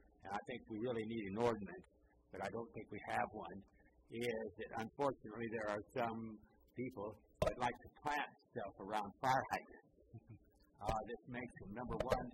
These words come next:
inaccessible, and at the project I happen to be working on, I had to hunt for the fire hydrant. I knew where it was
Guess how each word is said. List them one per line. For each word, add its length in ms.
inaccessible, 960
and 400
at 160
the 160
project 400
I 80
happen 320
to 20
be 140
working 400
on, 200
I 180
had 80
to 140
hunt 240
for 80
the 120
fire 340
hydrant. 800
I 140
knew 160
where 160
it 80
was 260